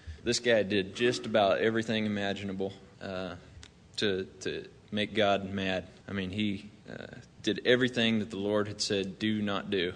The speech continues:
It was like he went right down the list one after another and, uh, determined that he was gonna do everything he could, uh, to rebel against, uh, the Lord. But what happened? The Lord let some bad things happen to him,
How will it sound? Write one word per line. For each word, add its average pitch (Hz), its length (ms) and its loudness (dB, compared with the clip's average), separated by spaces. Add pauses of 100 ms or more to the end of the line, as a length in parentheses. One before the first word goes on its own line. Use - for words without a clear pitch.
(140)
It - 40 -14
was 101 140 -8
like 101 200 0
he 113 100 -2
went 104 200 -2
right 107 220 2
down 110 220 0
the 98 80 -4
list 104 340 0
one 107 160 -2
after 101 480 -6 (240)
another 98 460 0 (300)
and, 95 380 0
uh, 90 120 0 (220)
determined 107 540 2
that 90 100 -2
he 113 120 2
was 101 160 0
gonna 101 180 -2
do 95 200 0
everything 104 340 -2
he 110 120 -4
could, 95 380 -4 (200)
uh, 95 100 -8 (400)
to 113 100 0
rebel 98 500 2 (240)
against, 98 400 -2 (240)
uh, 78 160 -6 (180)
the 107 80 2
Lord. 104 340 6 (400)
But 110 140 2
what 113 180 8
happened? 120 380 6 (720)
The 107 80 0
Lord 107 220 4
let 110 160 4
some 104 120 -2
bad 110 260 6
things 117 240 0
happen 104 340 2
to 98 140 0
him, 120 160 -2